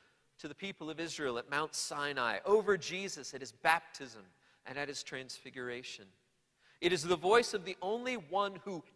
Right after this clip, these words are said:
is life. We turn again to Jesus, Emmanuel, God with us, God in flesh, God in human form, and he says, "I am the way, the truth, and the life."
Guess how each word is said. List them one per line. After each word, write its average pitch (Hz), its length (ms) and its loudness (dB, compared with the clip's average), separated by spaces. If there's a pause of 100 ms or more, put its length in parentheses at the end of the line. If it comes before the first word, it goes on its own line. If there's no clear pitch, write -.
(140)
is 196 640 4 (360)
life. 156 380 2 (1040)
We 135 80 -16
turn 170 260 -4
again 151 300 -2
to 143 120 -10
Jesus, 143 720 -8 (440)
Emmanuel, 151 840 2
God 156 320 10
with 160 180 0
us, 147 320 4
God 170 320 8
in 165 140 -6
flesh, - 420 0
God 190 260 8
in 190 140 -6
human 175 420 -10 (120)
form, 123 320 -2 (320)
and 120 120 -14
he 147 160 -12
says, 123 400 -4
"I 135 180 -2
am 131 200 -4 (100)
the 127 180 -6
way, 107 420 -10
the 131 160 -12
truth, 120 420 -14
and 120 220 -14 (160)
the 123 240 -10
life." 107 340 -8